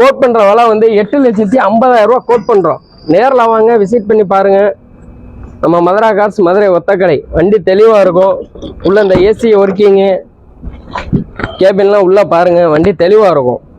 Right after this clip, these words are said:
வண்டி ஏ சி வண்டி தான். ஏ சி எல்லாம் ஒர்க்கிங்ல தான் இருக்கு. ஏ சி இருக்கு, ஃபேன்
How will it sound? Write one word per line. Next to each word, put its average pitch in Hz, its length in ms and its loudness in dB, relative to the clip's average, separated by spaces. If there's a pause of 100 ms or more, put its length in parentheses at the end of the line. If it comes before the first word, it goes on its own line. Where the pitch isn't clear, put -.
(1900)
வண்டி 190 300 0
ஏ 214 60 2
சி 214 220 -2
வண்டி 180 240 0
தான். 220 100 0 (120)
ஏ 196 60 0
சி 202 200 -2
எல்லாம் 196 220 0
ஒர்க்கிங்ல 190 480 0
தான் 180 160 2
இருக்கு. 170 260 -2 (1040)
ஏ 175 120 2
சி 196 80 0
இருக்கு, 180 300 0
ஃபேன் 190 220 0